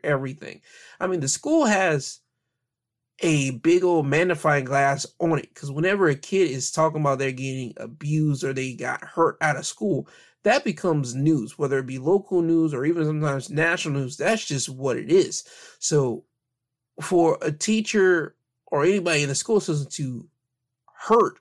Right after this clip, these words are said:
or hit a kid, that time is over. And I'm just surprised how this was going on. And for this person just to be on leave during the investigation, I don't see how that's possible.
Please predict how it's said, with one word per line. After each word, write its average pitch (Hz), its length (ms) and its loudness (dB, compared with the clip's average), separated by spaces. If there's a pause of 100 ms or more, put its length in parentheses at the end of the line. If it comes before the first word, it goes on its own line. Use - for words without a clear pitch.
(100)
or 135 220 0
hit 220 380 -2
a 151 200 -8
kid, 147 340 -2 (500)
that 247 320 2
time 196 360 0
is - 260 -8
over. 160 300 2
And 135 100 -4
I'm 208 160 0
just 151 240 -2
surprised 175 480 0
how 139 100 -4
this 170 360 2
was 139 400 -10 (360)
going 143 360 2
on. 175 280 0 (460)
And 143 100 0
for 160 120 0
this 226 160 0
person 202 340 2
just 165 180 0
to 151 80 0
be 151 300 -2
on 147 260 0
leave 160 320 -2
during 143 220 4
the 139 80 -2
investigation, 143 800 -2 (140)
I - 180 -2
don't 214 160 4
see 185 180 0
how 156 160 4
that's 147 440 0 (400)
possible. 175 600 -2